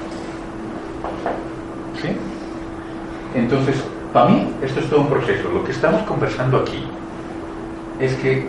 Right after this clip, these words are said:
estamos pedaceando el proceso, ¿sí? Ah,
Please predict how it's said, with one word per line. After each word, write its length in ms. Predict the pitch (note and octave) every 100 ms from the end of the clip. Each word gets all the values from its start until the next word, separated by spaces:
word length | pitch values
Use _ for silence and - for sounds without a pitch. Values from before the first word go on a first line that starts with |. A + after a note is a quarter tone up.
| -
estamos 280 | - D3 -
pedaceando 480 | - - - - A#2+
el 60 | -
proceso, 440 | G2 - G3+ - - - - - - - - - - - -
¿sí? 80 | - C3 - - - -
Ah, 240 | C3 C3